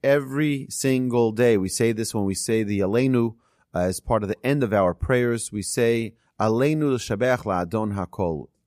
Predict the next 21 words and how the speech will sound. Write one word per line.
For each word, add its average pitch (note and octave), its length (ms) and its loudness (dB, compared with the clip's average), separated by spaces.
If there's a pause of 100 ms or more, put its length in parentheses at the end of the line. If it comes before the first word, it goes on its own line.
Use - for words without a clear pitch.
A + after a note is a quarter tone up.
It A2 180 -4
is G#2 140 -2
incumbent C3 480 -4
upon A#2+ 320 -2
us A#2 180 -6 (360)
to - 120 -8
praise C3+ 800 2 (760)
la'adon G2+ 480 2
hakol, F#2 300 0
the E2+ 80 -2
master F#2+ 460 -2
of D2 80 -6
everything. D#2+ 460 -8 (640)
Lated B2+ 440 0
gedula C3+ 460 2
liyotze A#2+ 340 0
bereshit, G2 540 -2
to A2+ 100 -8
give A#2 380 -2
greatness C3 720 0 (1000)
to D3+ 440 0